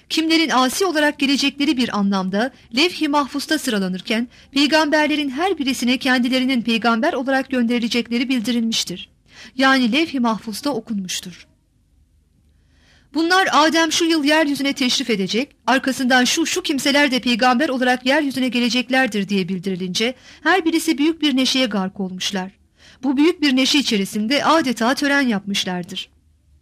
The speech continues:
Hazreti İsa ise suratını asmış oturmuştur. Bu çok ilginç bir şeydir. Hazreti İsa'ya Efendimiz rastlamış, "Ya İsa kardeşim, niye canın sıkkın?" demiştir. O da, "Ya Muhammed, peygamber olarak gelmektense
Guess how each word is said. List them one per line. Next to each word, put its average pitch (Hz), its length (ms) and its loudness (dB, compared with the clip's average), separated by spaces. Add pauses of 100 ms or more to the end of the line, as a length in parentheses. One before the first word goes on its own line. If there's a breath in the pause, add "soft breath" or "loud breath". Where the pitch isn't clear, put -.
(1040 soft breath)
Hazreti 349 440 2
İsa 320 400 2
ise 247 420 -4 (180 soft breath)
suratını 302 460 -2
asmış 294 360 -4
oturmuştur. 240 580 -6 (380)
Bu 330 80 -4
çok 339 240 -2
ilginç 202 340 -4
bir 185 80 -8
şeydir. 190 480 -6 (560 loud breath)
Hazreti 339 380 0
İsa'ya 320 440 2
Efendimiz 302 540 -2
rastlamış, 208 600 -4 (280)
"Ya 339 220 4
İsa 285 420 0
kardeşim, 196 560 -4 (140)
niye 262 220 2
canın 208 220 0
sıkkın?" 185 380 -8
demiştir. 180 520 -8 (640 soft breath)
O 330 140 -2
da, 392 60 2
"Ya 311 300 2
Muhammed, 196 480 -6 (360 soft breath)
peygamber 330 520 2
olarak 294 440 0
gelmektense 262 840 0